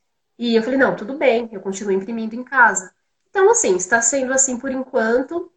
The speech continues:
É, os lugares próximos da minha casa eu vou a pé,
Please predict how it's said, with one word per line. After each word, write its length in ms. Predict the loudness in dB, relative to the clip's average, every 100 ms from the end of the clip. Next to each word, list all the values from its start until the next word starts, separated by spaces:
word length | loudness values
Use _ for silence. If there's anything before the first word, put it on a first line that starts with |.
| _ _ -6
É, 600 | 0 2 2 2 2 0
os 80 | 0
lugares 420 | 0 2 2 2 -4
próximos 720 | 2 4 4 2 -4 -6 -6
da 140 | -6
minha 220 | -6 -8
casa 320 | 0 2 2
eu 80 | -2
vou 200 | -2 -2
a 60 | -2
pé, 480 | -2 -2 0 -2